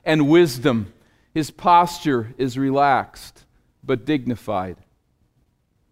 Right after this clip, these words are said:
And as he speaks, his guests hang on every word and are filled with joy. It's clear to see on their faces. They alternate between hearty laughter,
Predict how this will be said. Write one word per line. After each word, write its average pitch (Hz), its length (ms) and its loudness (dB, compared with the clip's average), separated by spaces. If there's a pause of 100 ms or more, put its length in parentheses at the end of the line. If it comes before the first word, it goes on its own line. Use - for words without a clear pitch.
(560)
And 110 100 -12
as 160 220 0
he 165 100 -6
speaks, 180 560 -6
his 135 160 -4
guests 160 400 0
hang 170 340 -2
on 139 120 0
every 151 260 0
word 139 560 0 (580)
and 156 140 -2
are 156 60 2
filled 220 500 4
with 156 180 0
joy. 185 420 2
It's 139 200 0
clear 185 320 2
to 165 100 0
see 185 320 -2
on 160 140 2
their 143 100 2
faces. 170 640 -2 (180)
They 165 140 2
alternate 175 680 2
between 156 420 -4
hearty 175 400 4
laughter, 156 680 2